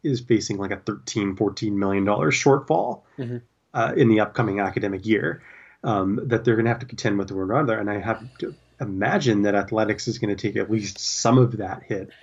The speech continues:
Speaker 1: along with everything else. And I don't think Boise or anybody else in the Mountain West is really gonna be immune to that. And when you compare that to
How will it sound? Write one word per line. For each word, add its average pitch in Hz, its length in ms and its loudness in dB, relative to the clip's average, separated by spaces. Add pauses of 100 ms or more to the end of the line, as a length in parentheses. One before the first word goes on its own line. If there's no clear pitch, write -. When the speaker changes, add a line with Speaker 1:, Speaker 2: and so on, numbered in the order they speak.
(140)
Speaker 1:
along 107 280 0
with 98 140 -2
everything 98 360 0
else. - 440 -2 (560)
And 127 120 2
I 131 40 6
don't 139 220 6
think 123 240 2
Boise 113 360 2
or 104 80 2
anybody 101 280 0
else 95 200 -2
in 104 40 -4
the 98 60 -4
Mountain 95 220 -6
West 92 200 -6
is 101 100 -6
really 98 180 0
gonna 92 140 -2
be 98 80 2
immune 139 240 8
to 170 80 6
that. - 320 -2 (1040)
And 127 720 6 (200)
when 151 160 2
you 135 100 4
compare 135 320 2
that 123 260 0
to 110 540 -2